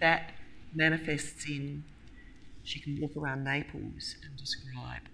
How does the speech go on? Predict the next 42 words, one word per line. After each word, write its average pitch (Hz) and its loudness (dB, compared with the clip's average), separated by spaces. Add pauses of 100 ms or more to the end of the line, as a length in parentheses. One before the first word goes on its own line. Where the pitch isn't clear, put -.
what - -8
she - -2
sees. 123 -8
She 131 -2
can 135 -4
sit - -2
in 135 -2
a 135 -2
Tuscan 127 0
villa 139 8 (540)
and 135 0
describe 127 0
the 127 0
light 123 4
and 123 2
the 120 0 (120)
children 123 0
walking 120 -4
across 131 -10
the - -12
fields 120 -4
and 123 -4
the 120 -4
sounds. 127 -4 (640)
And 143 0 (260)
it 151 2
is 151 4
so 170 6
precise 139 -2
and 143 -2
so 143 0
exquisite. - 0 (360)
That 180 12
all 170 12
comes 147 4
from 143 -2
the 135 -2
same 127 0
place 131 0
as 117 -4 (120)
that, - -4 (760)
that - -2